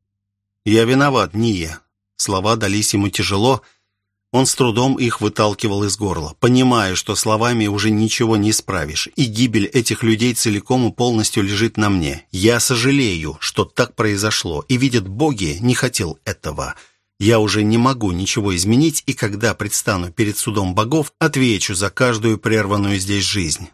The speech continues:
Ты вправе отказаться помогать мне в будущем, но пока, прошу тебя, помоги довести задуманное нами до конца.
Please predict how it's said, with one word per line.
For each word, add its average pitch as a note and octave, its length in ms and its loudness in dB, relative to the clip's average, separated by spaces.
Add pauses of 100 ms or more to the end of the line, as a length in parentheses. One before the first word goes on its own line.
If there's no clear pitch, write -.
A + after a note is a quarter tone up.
Ты G3 120 2
вправе C#3+ 360 2
отказаться A2+ 560 0
помогать G#2 540 -2
мне A2+ 180 2
в G2+ 140 -6
будущем, G#2+ 560 0
но D3 100 4
пока, D3 380 0
прошу F#2+ 340 -4
тебя, F2+ 300 -6
помоги A#2 480 0
довести G2+ 480 -2
задуманное A#2 680 2
нами G#2 280 2
до G2+ 160 -4
конца. F#2+ 500 -4